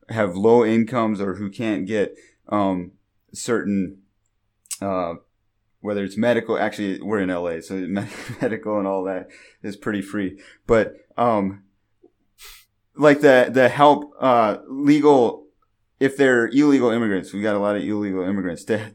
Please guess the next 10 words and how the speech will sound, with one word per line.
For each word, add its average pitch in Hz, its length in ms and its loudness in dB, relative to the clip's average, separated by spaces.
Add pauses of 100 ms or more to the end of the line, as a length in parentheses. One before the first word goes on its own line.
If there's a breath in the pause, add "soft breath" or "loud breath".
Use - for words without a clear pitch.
(100)
to 117 160 0
help 127 280 -2
them 113 380 -2 (180)
do 120 240 2
it 101 120 0
legally, 107 600 2 (280 soft breath)
um, 101 420 -2 (340 soft breath)
to, 113 580 -2 (400)
uh, 101 500 2
abortion. 110 600 0